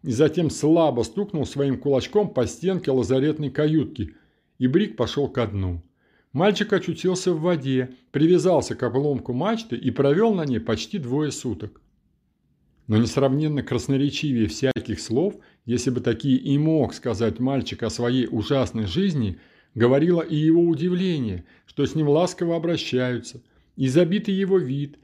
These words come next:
и эти благодарные его взгляды загнанной собачонки, которыми он смотрел на доктора, фельдшера и на мичмана, и, главное, его покрытая рубцами, блестящая, чёрная, худая спина с выдающимися рёбрами.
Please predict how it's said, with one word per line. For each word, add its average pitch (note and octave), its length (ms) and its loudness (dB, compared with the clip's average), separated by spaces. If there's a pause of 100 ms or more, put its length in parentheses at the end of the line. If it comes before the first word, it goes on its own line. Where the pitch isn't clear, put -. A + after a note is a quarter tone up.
(200)
и D3+ 200 6
эти D#3+ 140 2
благодарные E3 800 2
его D3+ 260 2
взгляды D#3 480 -2
загнанной E3 520 0
собачонки, C#3+ 800 -2 (160)
которыми C3+ 420 2
он E3 140 0
смотрел C#3+ 440 -2
на C3 140 2
доктора, C3 560 0 (240)
фельдшера C3+ 560 -4 (180)
и E3+ 120 0
на G#3 140 2
мичмана, B2+ 600 -2 (220)
и, A#2+ 80 -2
главное, F3 500 2
его B2+ 220 2
покрытая C#3+ 640 -2
рубцами, C#3 640 -2 (240)
блестящая, C#3 800 2
чёрная, C#3+ 500 0
худая C3 420 0
спина C3+ 400 -4
с - 120 -8
выдающимися A#2 760 -2
рёбрами. G2+ 600 -2